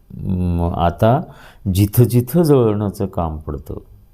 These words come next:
म्हणजे तुम्ही बघत असाल तर तुमच्या लक्षात येईल की महानगरपालिकेने, अ, जिथं स्मशानामध्ये सुद्धा ब्रिकवेटचा वापर करण्याचं,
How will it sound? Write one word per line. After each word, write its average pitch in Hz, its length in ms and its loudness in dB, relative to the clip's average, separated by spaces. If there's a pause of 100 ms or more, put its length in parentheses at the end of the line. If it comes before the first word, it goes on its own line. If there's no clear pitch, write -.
म्हणजे 92 280 0
तुम्ही 101 160 4
बघत 95 360 2
असाल 101 340 0
तर 107 40 -2
तुमच्या 92 340 -4
लक्षात 85 300 -2 (100)
येईल 92 220 0
की 101 80 -6
महानगरपालिकेने, 90 1300 0 (840)
अ, 85 340 4 (380)
जिथं 107 500 2 (680)
स्मशानामध्ये 104 880 0
सुद्धा 82 420 -2 (320)
ब्रिकवेटचा 80 640 -2
वापर 82 420 -2
करण्याचं, 71 600 -4